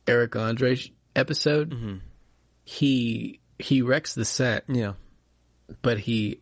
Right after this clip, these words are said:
Speaker 1: attacks the bass player?
Speaker 2: Yeah, why does he always get the bass player?
Speaker 1: I don't know, but it must be, like, an inside joke
Speaker 2: No,
Speaker 1: a-,
Speaker 2: he gets the
Speaker 1: among
Speaker 2: drummer sometimes, doesn't he?
Speaker 1: Or, oh, I, it may, it's one particular band member
Speaker 2: I,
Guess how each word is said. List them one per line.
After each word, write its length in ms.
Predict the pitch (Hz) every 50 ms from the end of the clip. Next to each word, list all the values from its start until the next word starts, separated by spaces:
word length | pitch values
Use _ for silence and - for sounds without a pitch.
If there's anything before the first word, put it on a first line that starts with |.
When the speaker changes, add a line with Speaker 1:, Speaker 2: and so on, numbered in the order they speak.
| _ -
Speaker 1:
attacks 880 | 120 110 - - - 135 131 135 - - - - - - - - - - _ - - - - _ _
the 80 | - 107
bass 340 | 98 107 117 131 147 156 -
player? 440 | - - - 117 104 - - - - 139
Speaker 2:
Yeah, 140 | 127 139 131
why 160 | 113 120 131
does 100 | 143 139
he 60 | 147 147
always 200 | 143 135 117 -
get 180 | 127 127 123 -
the 60 | 120
bass 240 | 92 107 113 117 -
player? 420 | - - 90 101 90 92 104 107 - _ _ _ _ _ _ _ _ _ - -
Speaker 1:
I 120 | 165 139
don't 140 | 147 156 151
know, 240 | 151 156 151 139 120
but 120 | 107 117 113
it 80 | 113
must 260 | 113 127 135 131 - -
be, 100 | 139 127
like, 220 | 113 117 117 110
an 100 | - 107
inside 400 | 110 113 120 - 120 110 104 98
joke 320 | 87 98 107 110 127 - - - - _ - -
Speaker 2:
No, 140 | 185 202
Speaker 1:
a-, 20 | 196
Speaker 2:
he 80 | 196
gets 180 | 233 294 302 208
the 60 | 208 202
Speaker 1:
among 100 | 160 107
Speaker 2:
drummer 300 | 117 139 135 131 135 131
sometimes, 520 | - 151 131 123 127 139 135 156 185 180
doesn't 240 | - 185 185 - 247
he? 140 | 277 302 277 - - _ _ _ _ _ - - - - - - - _ _ - - - _ _ _ _ _ _ _ _ _ _ _ _ _ -
Speaker 1:
Or, 220 | 147 147 160 - - _ -
oh, 220 | 165 165 175 - - _
I, 120 | - 160 - -
it 180 | - 175 175 160
may, 160 | 165 185 202 - _ -
it's 340 | 156 156 - - - -
one 440 | 143 139 131 139 156 180 185 190 175 160
particular 500 | - 147 - - 156 156 156 135 131 113
band 380 | 101 98 117 120 127 123 117
member 180 | 107 101 98 135
Speaker 2:
I, 60 | 123